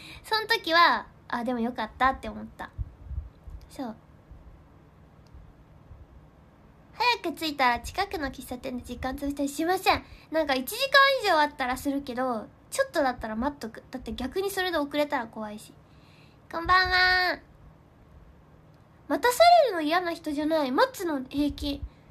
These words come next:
待たすのが嫌かも。どちらかというと。待つの、待てるし、けど、待たすのが嫌だ。もう精神的に無理。<laughs> 精神的に申し訳ない。こんばんは。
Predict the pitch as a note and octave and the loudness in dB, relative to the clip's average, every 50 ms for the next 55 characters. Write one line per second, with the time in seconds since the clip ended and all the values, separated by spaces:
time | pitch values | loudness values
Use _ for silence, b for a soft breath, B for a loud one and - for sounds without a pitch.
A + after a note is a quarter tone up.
0 | B B B - - - - - - - - E4+ F#4+ - D5+ E5+ E5+ D#5 B4 G#4+ | B B B -20 -20 -20 -20 -20 -12 -2 0 2 6 6 6 6 6 2 0 0
1 | F4+ D4 C4+ C4+ C4 C4+ C4 - A3+ A3 G3+ - - A#3 A#3+ - B3+ B3+ B3+ B3+ | 2 2 0 0 0 -4 -6 -6 -10 -14 -12 -12 -12 -12 -10 -8 -6 -6 -6 -8
2 | - _ - - - A#3+ A#3 A3+ - A3+ A3+ - - - - - - - - - | -10 _ -12 -10 -10 -10 -10 -10 -12 -16 -16 -14 -16 -14 -14 -16 -14 -10 -8 -8
3 | - - - - B B B B B B B B - - D#4 F#4+ A#4+ B4 - A4+ | -8 -8 -12 -16 B B B B B B B B -14 -6 -2 -2 -2 -2 -4 -8
4 | G#4 F#4 E4+ D4+ C#4+ - - - - - - - - - C#4+ D#4 E4+ - A4+ A4+ | -4 -4 -4 -4 -4 -8 -12 -14 -14 -14 -16 -16 -12 -8 -6 -6 -4 -2 0 0
5 | - - F4 - - E4 D#4 - - C#4 B3 - - - - - - - - - | 0 0 -2 -4 -8 -8 -6 -6 -6 -6 -6 -8 -14 -18 -20 -20 -20 -20 -18 -14
6 | C#4+ C4 D4+ D#4 D4+ C4+ A#3+ - - - - - - - B3+ C#4 C#4+ - B4 - | -10 -8 -6 -4 -4 -4 -6 -6 -12 -16 -20 -20 -14 -8 -8 -4 -2 -2 -2 -2
7 | - E4 C#4+ C4+ B3 A#3 A3+ A3+ A3+ A3+ G#3+ - - - - - - - - - | -2 -2 -2 -2 -2 -2 -4 -4 -4 -6 -6 -10 -16 -20 -20 -20 -16 -16 -16 -14
8 | - - D#4+ E4 E4+ E4+ E4+ E4+ E4+ D4 E4+ C#4+ D4 D4 C#4+ C#4 C4+ A#3 - - | -12 -8 -6 -6 -4 -4 -4 -4 -4 -4 -4 -4 -2 -2 0 0 -2 -2 -6 -10
9 | B B B B B B B - - - - - - F4+ D#4 D4 D#4 E4+ D#4 C#4+ | B B B B B B B -16 -12 -10 -4 0 2 2 4 4 4 2 2 0
10 | - - - - - - F4 E4+ F4+ F4+ F4 F4 E4+ E4+ E4+ E4 D4+ D#4 E4+ E4+ | -4 -8 -14 -12 -6 -6 -6 -4 -4 -4 -4 -4 -4 -4 -4 -4 -2 -4 -2 0
11 | E4+ D#4 D4 D4 C#4+ C#4 B3+ A#3+ - B B B B B B B B B B - | 0 -2 -2 -2 -4 -6 -6 -10 -16 B B B B B B B B B B -4
12 | E4+ F4 F4+ F#4+ F#4+ F#4+ F#4+ G4 G4 F#4+ G4 G4 G4 G4 F#4 - | -4 0 4 4 4 6 6 4 4 4 6 6 4 4 2 2